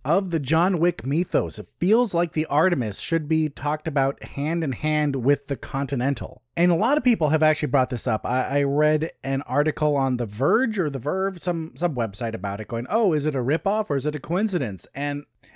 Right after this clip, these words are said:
and I one hundred percent think it's a coincidence, 'cause just think how many times a movie has come out, and then later that year, a couple years later, we get another one just like it, and it just so happens they had been worked on at the same time.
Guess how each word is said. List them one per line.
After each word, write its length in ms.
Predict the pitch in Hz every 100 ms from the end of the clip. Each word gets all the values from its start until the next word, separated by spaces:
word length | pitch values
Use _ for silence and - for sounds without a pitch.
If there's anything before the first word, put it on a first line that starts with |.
| -
and 120 | 156
I 180 | 240 277
one 260 | 202 180
hundred 320 | 156 196 220 170
percent 320 | 156 175 139
think 260 | 156 131 -
it's 160 | 135
a 60 | 127
coincidence, 680 | - 139 131 - 87 78
'cause 200 | - 135
just 240 | 131 214 -
think 180 | 254 -
how 300 | - 175 247
many 240 | 262 233
times 400 | 160 190 202 180
a 80 | 147
movie 320 | 151 160 165
has 180 | 151 143
come 240 | - 151
out, 300 | 143 95 - - -
and 240 | 165 156
then 480 | 165 165 160 160 160 _ 156
later 240 | 185 185
that 220 | 160 156
year, 480 | 139 160 160 160 175 _
a 40 |
couple 220 | 160 165
years 180 | 160 151
later, 240 | 160 156
we 80 | 143
get 120 | 143
another 220 | 143 151 143
one 160 | 139
just 220 | 123 131
like 240 | 151 170 165
it, 100 | 165
and 100 | 147
it 120 | 147
just 180 | 208 226
so 140 | 226
happens 540 | 156 - 196 - 160 143
they 100 | 143
had 160 | 147
been 160 | 127 131
worked 220 | 143 139
on 120 | 139
at 80 | 127
the 100 | 120
same 260 | - 127 117
time. 380 | - 151 147